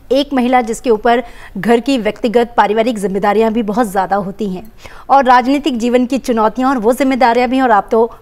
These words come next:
मंत्री हैं, देश की नीतियों के निर्धारण में महत्वपूर्ण भूमिका आपकी, सामंजस्य कैसे बिठाती हैं? और, अ,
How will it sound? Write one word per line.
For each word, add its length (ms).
मंत्री 360
हैं, 380
देश 360
की 140
नीतियों 420
के 160
निर्धारण 400
में 100
महत्वपूर्ण 480
भूमिका 380
आपकी, 300
सामंजस्य 540
कैसे 280
बिठाती 480
हैं? 100
और, 200
अ, 80